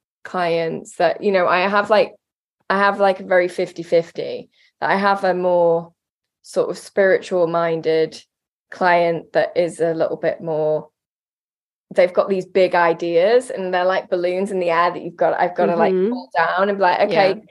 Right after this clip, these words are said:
Speaker 1: okay, we need to do this." And then I've got, like, the, you know, the thinkers that are corporate that are coming into this world, and it's like, everything's gotta be really professional and, like,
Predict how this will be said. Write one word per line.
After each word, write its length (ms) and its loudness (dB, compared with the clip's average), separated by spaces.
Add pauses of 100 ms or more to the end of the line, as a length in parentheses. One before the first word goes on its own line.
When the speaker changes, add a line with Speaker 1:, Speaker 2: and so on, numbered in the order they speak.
Speaker 1:
okay, 200 0
we 120 -14
need 140 -8
to 60 -20
do 180 -4
this." 580 -2 (440)
And 180 0
then 180 4
I've 200 0
got, 180 0
like, 280 0
the, 320 -8 (220)
you 80 -4
know, 260 0
the 240 -4 (280)
thinkers 640 0
that 160 -2
are 140 0
corporate 640 0
that 120 -2
are 60 -6
coming 300 -6
into 200 -8
this 220 -6
world, 220 0
and 140 -6
it's 220 -10
like, 280 -4 (500)
everything's 500 0
gotta 220 0
be 140 -2
really 240 2
professional 760 -4
and, 120 -4
like, 400 -6